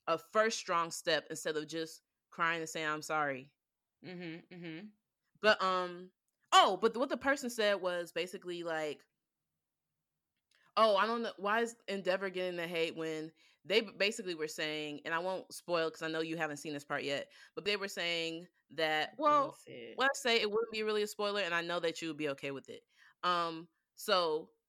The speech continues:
Speaker 1: you know All Might's, uh, mentor, like, the, the person who had, who gave All Might One for One,
Speaker 2: Yeah,
Speaker 1: One for
Speaker 2: the,
Speaker 1: All, and
Speaker 2: the,
Speaker 1: she's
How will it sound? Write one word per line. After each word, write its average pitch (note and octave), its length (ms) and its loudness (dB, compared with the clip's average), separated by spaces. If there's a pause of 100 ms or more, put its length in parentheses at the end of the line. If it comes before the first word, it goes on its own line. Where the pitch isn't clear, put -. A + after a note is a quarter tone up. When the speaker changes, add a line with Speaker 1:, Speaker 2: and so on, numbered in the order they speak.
(120)
Speaker 1:
you C#4 120 0
know E4 240 6
All A3+ 180 8
Might's, B3 440 4
uh, A3 480 4 (580)
mentor, A3+ 640 0 (240)
like, F3 260 0
the, E3+ 380 2 (380)
the E3+ 140 2
person G3 320 -2
who G3+ 80 -2
had, F3 260 4 (100)
who F#3 120 -4
gave D#3+ 300 4
All D#3+ 160 4
Might F#3 140 4
One F#3 180 -2
for G3 120 -6
One, B3+ 200 8
Speaker 2:
Yeah, C#4 80 12
Speaker 1:
One C#4 160 12
for B3+ 120 8
Speaker 2:
the, B3 40 6
Speaker 1:
All, A#3+ 260 8
and A3+ 80 8
Speaker 2:
the, - 20 4
Speaker 1:
she's F3+ 160 -6